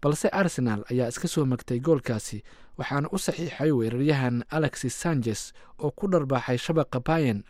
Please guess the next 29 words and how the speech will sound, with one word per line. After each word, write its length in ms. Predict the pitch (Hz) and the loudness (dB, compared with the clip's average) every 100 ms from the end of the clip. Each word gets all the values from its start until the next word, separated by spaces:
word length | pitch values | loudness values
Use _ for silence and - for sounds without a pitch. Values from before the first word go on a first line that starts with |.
| - | -6
rigooro 360 | 131 131 147 165 | -2 2 4 6
loo 160 | 156 | 6
dhigay 360 | 156 127 143 151 - | 4 4 2 0 0
oo 80 | 120 | -2
uu 100 | 110 | 0
iska 200 | 113 - | 0 -2
qalday. 480 | - 113 107 107 101 - - - | -2 -2 0 -2 -2 -10 -20 -20
Shaxda 400 | - - - 131 | -2 -2 0 0
tababaraha 760 | 120 131 127 139 156 147 123 120 - | 0 2 4 4 4 2 0 -2 2
kooxda 380 | 165 - 135 - | 0 2 -4 0
Arsenal, 640 | 165 170 - 113 117 110 - | 0 0 0 0 0 -2 -4
Wenger, 440 | 131 170 131 104 - - | 0 2 2 -2 -6 -4
ayaa 220 | 127 123 | 0 0
isku 200 | - 170 | 0 -2
dhex 160 | 156 135 | -2 0
yaacday 440 | 110 98 120 117 | -2 2 2 2
kadib 320 | - 120 123 | -2 -6 0
markii 340 | 143 170 - 127 | 0 0 -4 -8
uu 80 | 120 | -4
ka 140 | 185 | 0
dhaawacmay 580 | 160 117 104 107 - 104 - - - - | 2 2 2 2 2 0 -6 -20 -12 -2
daaficiisa 600 | 185 - - 135 - - | 0 0 -2 -2 -4 -4
qadka 260 | 165 - 123 | -4 -2 -2
dhexe, 380 | 110 - 120 101 123 | 0 -2 -2 -2 0
Laurent 540 | 123 120 147 120 117 | 0 2 2 2 -2
Koscielny, 600 | - 113 - 151 117 101 - - - | -4 -4 2 2 2 -2 -8 -14 0
qaybtii 340 | 143 - 123 | 0 2 -2
dambe 320 | 113 113 110 | 0 0 0
ee 140 | 110 | 0